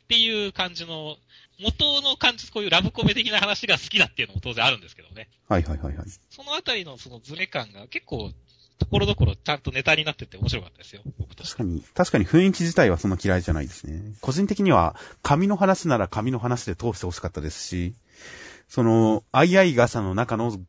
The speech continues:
Speaker 2: ちぐはぐ感っていうのをネタにするんであれば、その方向でどんどん発展させていって欲しかったんですよね。
Speaker 1: はいはいはいはい。まあ、髪の話から急になんか世界観変わるからね、これ。
Speaker 2: そうなんですよね。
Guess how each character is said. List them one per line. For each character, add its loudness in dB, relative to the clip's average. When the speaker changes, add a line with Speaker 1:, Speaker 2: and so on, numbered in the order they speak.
Speaker 2:
ち -8
ぐ 2
は 2
ぐ -4
感 -2
っ -12
て -8
い -2
う -4
の -6
を -6
ネ -4
タ -4
に -6
す -8
る -4
ん -4
で -4
あ -4
れ -6
ば、 -4
そ -6
の -2
方 2
向 2
で 0
ど 0
ん 0
ど -4
ん -4
発 -4
展 -4
さ -2
せ -8
て -2
い -8
っ -14
て -10
欲 -10
し -16
か -16
っ -20
た -16
ん -12
で -18
す -20
よ -18
ね。 -16
Speaker 1:
は -6
い -6
は -14
い -12
は -20
い -20
は -20
い。 -20
ま -8
あ、 -12
髪 2
の 2
話 2
か 4
ら 2
急 2
に 0
な 6
ん -2
か 0
世 0
界 6
観 -4
変 0
わ 6
る 2
か 2
ら 0
ね、 -10
こ -16
れ。 -14
Speaker 2:
そ 0
う 6
な 2
ん 0
で 0
す -12
よ -8
ね。 -4